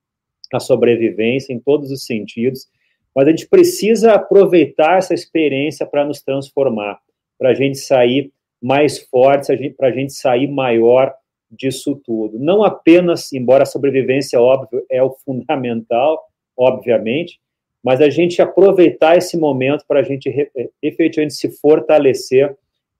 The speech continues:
e se transformar. E quem sabe essa experiência ser uma experiência, é, liminal pra nós também. Mas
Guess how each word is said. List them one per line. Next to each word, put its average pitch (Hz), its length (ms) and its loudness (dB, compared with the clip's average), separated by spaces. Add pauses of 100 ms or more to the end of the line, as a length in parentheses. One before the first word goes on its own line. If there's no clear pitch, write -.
e 127 120 -6
se 131 160 -10
transformar. 127 920 -2
E 135 80 -8
quem 160 200 -6
sabe 156 360 2
essa 156 140 -2
experiência 143 420 -4
ser 151 80 -2
uma 151 120 -2
experiência, 131 680 -2 (340)
é, 120 360 4
liminal 127 600 0
pra 127 160 0
nós 120 300 -4
também. 110 480 -4 (420)
Mas 135 800 0